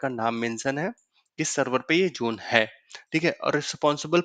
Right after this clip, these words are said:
पर्सन का मतलब यहाँ पे हो गया, आप किसी की भी ईमेल आईडी डाल सकते हो जो भी इस ज़ोन को मैनेज कर रहा है। सीरियल नंबर दोस्तों क्या होता है कि यहाँ पे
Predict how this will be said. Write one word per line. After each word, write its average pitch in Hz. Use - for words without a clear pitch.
पर्सन 160
का 156
मतलब 147
यहाँ 139
पे 156
हो 135
गया, 151
आप 160
किसी 139
की 143
भी 151
ईमेल 131
आईडी 131
डाल 123
सकते -
हो 180
जो 131
भी 147
इस 120
ज़ोन 127
को 160
मैनेज 107
कर 110
रहा 110
है। 104
सीरियल 170
नंबर 185
दोस्तों 165
क्या 165
होता 135
है 170
कि 180
यहाँ 156
पे 170